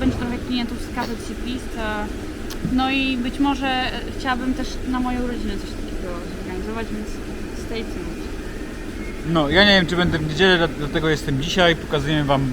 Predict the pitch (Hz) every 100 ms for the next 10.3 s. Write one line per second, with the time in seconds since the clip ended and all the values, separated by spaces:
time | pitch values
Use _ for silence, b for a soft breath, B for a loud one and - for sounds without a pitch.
0 | 127 160 - 156 143 156 139 131 135 120
1 | 123 - - - 113 117 156 147 151 -
2 | B B - 214 226 208 180 156 - 220
3 | 226 208 196 202 208 B B B - -
4 | - - 170 185 - 170 156 - 147 151
5 | 135 156 165 151 151 151 151 147 139 147
6 | 135 139 139 143 131 165 160 156 - -
7 | 127 117 120 135 123 139 127 117 - 131
8 | 117 - 131 120 117 117 123 120 117 135
9 | 135 120 107 117 123 135 185 196 160 -
10 | 120 110